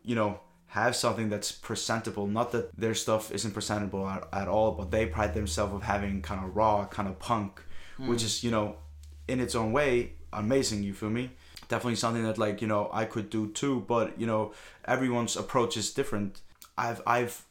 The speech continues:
Speaker 1: a little bit more, you know, rather to have it punk and raw. I've always wanted to have, have it clean, but at the same time, you know, there
Speaker 2: Yeah.
Speaker 1: can be some grit to it and stuff, but I, I definitely kinda, like, you know, not,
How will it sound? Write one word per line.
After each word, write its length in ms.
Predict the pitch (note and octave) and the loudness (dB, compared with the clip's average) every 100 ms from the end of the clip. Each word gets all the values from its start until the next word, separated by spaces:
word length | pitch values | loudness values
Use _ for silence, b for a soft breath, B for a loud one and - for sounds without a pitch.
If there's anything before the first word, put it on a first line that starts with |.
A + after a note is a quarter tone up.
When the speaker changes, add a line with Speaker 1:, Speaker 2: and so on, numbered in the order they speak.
| - | -2
Speaker 1:
a 60 | |
little 180 | A#2+ A#2 | 0 0
bit 120 | G2+ | 0
more, 280 | A#2 A#2 A2+ | 2 4 4
you 120 | A2 | 4
know, 240 | A2 G#2 G2 | 4 2 2
rather 300 | A2 A2 A2 | 4 4 2
to 120 | G#2+ | -2
have 200 | G2+ G#2+ | 2 2
it 160 | G#2+ - - - | 2 -4 -14 -4
punk 300 | A#2+ A2+ G#2 | 0 0 0
and 160 | G2 | 2
raw. 380 | G#2+ A#2 C3 A#2+ | 6 6 6 2
I've 400 | - G#2+ G2+ - - | 2 2 2 -6 -4
always 320 | A2 G#2+ G#2 | 2 2 2
wanted 240 | A2 G#2+ G#2 | 0 0 0
to 140 | G#2 | -2
have, 420 | G#2 G#2+ G#2 - B B B B B B | 2 4 4 0 B B B B B B
have 240 | A#2+ A#2+ | 0 2
it 180 | A#2 - | 2 -4
clean, 580 | - - B2+ D3 E3 - b b - | -8 0 0 2 -2 -6 b b -6
but 160 | A2+ A#2 | 0 0
at 40 | |
the 80 | G#2 | 0
same 320 | - A#2+ A#2+ | -2 0 0
time, 380 | - A2+ A2+ G#2+ | 0 2 2 2
you 80 | G#2+ | 0
know, 320 | G2+ F#2+ - - - _ - | 0 -2 -6 -14 -20 _ -2
there 140 | A2+ | 0
Speaker 2:
Yeah. 140 | A#2+ G2+ | 2 2
Speaker 1:
can 240 | C#3 B2+ | 2 2
be 120 | A#2+ | 0
some 160 | A2+ A#2 | 0 -2
grit 260 | G#2 A2+ - | 0 0 0
to 200 | A2+ G#2+ | 0 2
it 60 | |
and 140 | G2 F#2+ | 0 -2
stuff, 360 | - G2+ F#2+ | 2 0 0
but 260 | - G2 - B B - | 0 0 0 B B 0
I, 280 | A#2 - C3 | 2 4 2
I 40 | |
definitely 440 | A2 C#3 C#3 C3 | 4 2 2 -2
kinda, 220 | A2+ B2+ A#2 | 0 2 4
like, 320 | A2 F#2+ - | 2 0 -6
you 80 | A2 | -4
know, 120 | A2 | -2
not, 300 | G#2+ A2+ - | 2 0 -2